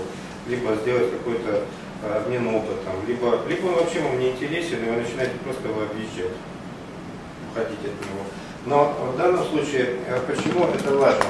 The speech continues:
Дело в том, что, как вы понимаете, э, у нас есть, э, понятие четвёртой мерности, и оно возникает уже среди нас, это сообщество равных.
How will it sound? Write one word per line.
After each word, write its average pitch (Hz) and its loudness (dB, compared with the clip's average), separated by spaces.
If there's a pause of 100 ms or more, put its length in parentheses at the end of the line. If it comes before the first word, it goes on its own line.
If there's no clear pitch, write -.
Дело 143 2
в 143 0
том, - 0
что, - 0 (420)
как 135 -2
вы 143 6
понимаете, 147 2 (320)
э, 110 2 (220)
у 127 -4
нас 156 0
есть, 156 -2
э, 87 0 (100)
понятие 123 0 (140)
четвёртой - 0
мерности, 180 0 (100)
и 113 2
оно 117 2 (120)
возникает 117 2
уже 110 -2 (100)
среди 120 -4
нас, - 0
это 117 2
сообщество 139 0
равных. 95 2